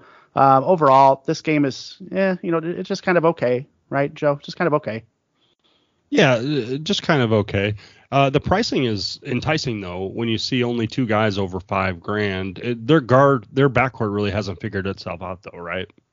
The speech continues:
Speaker 1: No, they're still trying to find themselves. I think they're kind of, Colorado's in a little bit of a transition period right now.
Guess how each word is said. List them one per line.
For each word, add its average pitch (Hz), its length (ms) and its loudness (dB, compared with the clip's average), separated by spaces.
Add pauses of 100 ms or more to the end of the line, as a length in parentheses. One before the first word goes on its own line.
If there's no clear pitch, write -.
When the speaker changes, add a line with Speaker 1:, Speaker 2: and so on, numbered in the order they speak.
(140)
Speaker 1:
No, 131 320 4
they're 147 120 2
still 143 200 2
trying 131 200 -2
to 113 40 -8
find 120 260 -4
themselves. 127 360 -2
I 156 60 -4
think 185 120 -2
they're 156 140 0
kind 143 180 0
of, 123 200 -2
Colorado's 135 480 2
in 135 60 -2
a 123 40 -4
little 123 160 -2
bit 127 80 2
of 120 80 -6
a 123 40 -2
transition 120 540 -6
period 120 380 -2
right 117 180 0
now. 117 400 2